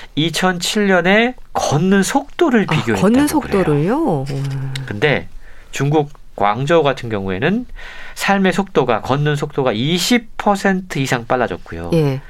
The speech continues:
Speaker 1: 싱가포르는 삼십 퍼센트 이상 걷는 속도가 빨라졌다고 그럽니다. 저자는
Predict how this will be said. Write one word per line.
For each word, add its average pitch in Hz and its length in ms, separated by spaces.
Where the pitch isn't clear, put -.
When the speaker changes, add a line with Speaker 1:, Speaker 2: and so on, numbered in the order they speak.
Speaker 1:
싱가포르는 180 720
삼십 240 600
퍼센트 170 460
이상 185 460
걷는 110 240
속도가 123 400
빨라졌다고 180 800
그럽니다. - 480
저자는 113 800